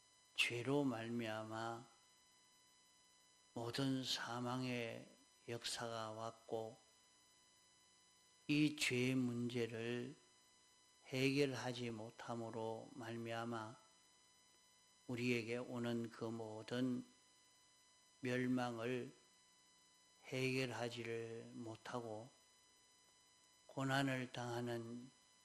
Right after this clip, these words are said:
이런 사람으로 세상을 살고 있는 것이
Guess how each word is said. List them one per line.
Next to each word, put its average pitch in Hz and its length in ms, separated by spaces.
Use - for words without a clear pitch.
이런 143 360
사람으로 117 1040
세상을 117 680
살고 117 680
있는 117 480
것이 117 440